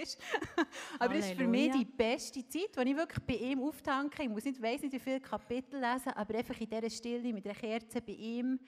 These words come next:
Speaker 1: um mal zu hören, was ist heute dran. Und, äh, das Zweite Grossartige, was eigentlich passiert ist, wo ich jetzt dieses Jahr auch so Freude hatte, wir tun seit zehn Jahren am Morgen wirklich zusammen beten.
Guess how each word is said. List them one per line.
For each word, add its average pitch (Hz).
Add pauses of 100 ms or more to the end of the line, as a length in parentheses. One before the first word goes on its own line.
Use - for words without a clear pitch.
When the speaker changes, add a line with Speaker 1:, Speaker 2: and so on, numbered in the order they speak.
(300)
Speaker 1:
um 208
mal 214
zu 214
hören, 202
was 196
ist 220
heute 240
dran. 254 (480)
Und, 202
äh, 196 (460)
das -
Zweite 220
Grossartige, 196
was 202
eigentlich 185
passiert 202
ist, 220
wo 185
ich 202
jetzt -
dieses 226
Jahr 208
auch 202
so 208
Freude 190
hatte, 196
wir 220 (280)
tun 220
seit 220
zehn 202
Jahren 190 (500)
am 208
Morgen 202
wirklich 196
zusammen 170
beten. 165